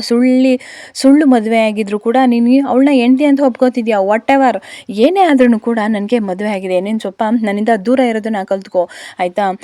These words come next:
ಯಾರೇ ಆದ್ರೂ ಮ-, ಮದುವೆ ಅನ್ನೋದು ಒಂದು ಪವಿತ್ರವಾದ ಸಂಬಂಧ, ನಾನು ಅದಕ್ಕೆ ಯಾವಾಗಲೂ ಬೆಲೆ ಕೊಡ್ತೀನಿ. ಅವಳು ಏನೇ ಆಗಿರ್ಬೋದು, ಸುಳ್ಳಿಂದ ಮದುವೆ ಆಗಿರ್ಬೋದು, but ಮದುವೆ ಅನ್ನೋದು ಪವಿತ್ರ ಸಂಬಂಧ, ನಾನು ಅದಕ್ಕೆ ಬೆಲೆ ಕೊಡ್ತೀನಿ. ನಾನು ನನ್ನ ತನನ ಕಳ್ಕೊಳ್ಳೋಕ್ಕೆ ಇಷ್ಟಪಡಲ್ಲ, ಇದೇ ಲಾಸ್ಟು. ನೀನು ಈ ರೀತಿ ಬಿಹೇವ್ ಮಾಡೋದು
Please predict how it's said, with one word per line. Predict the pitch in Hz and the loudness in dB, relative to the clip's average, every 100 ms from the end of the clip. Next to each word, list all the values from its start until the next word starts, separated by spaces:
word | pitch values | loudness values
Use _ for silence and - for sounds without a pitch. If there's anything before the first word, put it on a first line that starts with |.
| - - | -16 -4
ಯಾರೇ | 208 208 262 | 0 0 0
ಆದ್ರೂ | 262 240 247 | 0 2 0
ಮ-, | 208 196 190 | 0 0 0
ಮದುವೆ | 196 190 285 | -2 0 0
ಅನ್ನೋದು | 240 208 233 | 2 0 0
ಒಂದು | 196 196 208 | 0 -4 -2
ಪವಿತ್ರವಾದ | 190 190 240 269 220 208 196 | -2 -2 -2 -2 -2 -2 -4
ಸಂಬಂಧ, | 196 190 185 180 | -4 -4 -4 -6
ನಾನು | 190 240 269 | -4 -2 0
ಅದಕ್ಕೆ | 208 214 220 190 | 0 -4 -4 -4
ಯಾವಾಗಲೂ | 180 208 214 196 | -4 -4 -4 -4
ಬೆಲೆ | 190 185 | -2 -2
ಕೊಡ್ತೀನಿ. | 190 190 - 190 175 - - - | -2 -6 -8 -8 -8 -12 -20 -2
ಅವಳು | 294 269 | 2 2
ಏನೇ | 208 254 285 | 2 2 2
ಆಗಿರ್ಬೋದು, | 240 233 220 202 | 2 -2 -4 -6
ಸುಳ್ಳಿಂದ | - 233 254 254 240 | -4 0 2 2 2
ಮದುವೆ | 214 202 208 | 0 -2 -4
ಆಗಿರ್ಬೋದು, | 196 190 185 170 - - - - | -4 -8 -6 -6 -10 -18 -20 -6
but | 208 196 185 180 | -4 0 0 2
ಮದುವೆ | 175 185 240 | -2 0 0
ಅನ್ನೋದು | 214 214 | 0 -2
ಪವಿತ್ರ | 202 208 233 | -4 -4 -4
ಸಂಬಂಧ, | 233 196 190 185 | -4 -6 -4 -4
ನಾನು | 202 233 | -2 -4
ಅದಕ್ಕೆ | 214 220 214 220 202 | -4 -6 -6 -6 -4
ಬೆಲೆ | 202 208 | -4 -4
ಕೊಡ್ತೀನಿ. | 202 190 196 | -6 -8 -6
ನಾನು | 208 277 | -2 0
ನನ್ನ | 254 196 220 | 0 -2 -4
ತನನ | 220 208 | -6 -6
ಕಳ್ಕೊಳ್ಳೋಕ್ಕೆ | 196 185 185 190 185 | -4 -4 -4 -6 -6
ಇಷ್ಟಪಡಲ್ಲ, | 175 190 180 180 175 | -8 -8 -6 -4 -4
ಇದೇ | 196 226 | -2 0
ಲಾಸ್ಟು. | 254 185 190 - 165 - - - - | 0 0 -4 -6 -8 -8 -12 -14 -2
ನೀನು | 285 262 | 2 2
ಈ | |
ರೀತಿ | 233 233 247 | 2 -2 -2
ಬಿಹೇವ್ | 214 226 233 | -2 -2 -2
ಮಾಡೋದು | 202 208 185 208 | 0 0 -2 -4